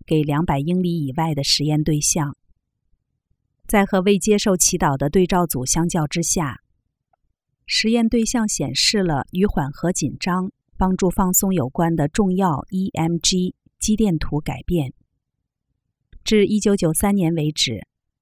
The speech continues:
在一百三十一个研究祈祷对治疗产生的效果的研究报告中，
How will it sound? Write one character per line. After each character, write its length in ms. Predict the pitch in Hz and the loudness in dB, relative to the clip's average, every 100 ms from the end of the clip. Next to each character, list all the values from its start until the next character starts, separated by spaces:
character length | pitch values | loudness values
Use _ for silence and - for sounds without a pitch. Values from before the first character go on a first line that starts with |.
| - | 0
在 220 | 208 190 | 2 2
一 140 | 202 | 2
百 160 | 175 156 | 0 0
三 200 | - 208 | 0 -2
十 160 | - | -2
一 160 | 196 214 | -2 -2
个 120 | 190 | 0
研 200 | 160 147 | 0 0
究 200 | 165 202 | 0 0
祈 280 | 202 - 175 | 0 -2 -2
祷 300 | 185 151 - - | -2 -4 -8 0
对 180 | 175 165 | 2 2
治 200 | - 190 | 0 -2
疗 200 | 147 151 | -2 -4
产 240 | - 151 | -4 -6
生 220 | - 170 | -2 0
的 80 | 170 | 0
效 260 | 160 190 160 | 2 0 0
果 140 | 131 | -2
的 80 | 139 | -4
研 200 | 139 143 | -4 -2
究 160 | 180 170 | -2 0
报 180 | 175 | 0
告 220 | 156 160 143 | 0 0 0
中， 320 | 160 151 | 0 0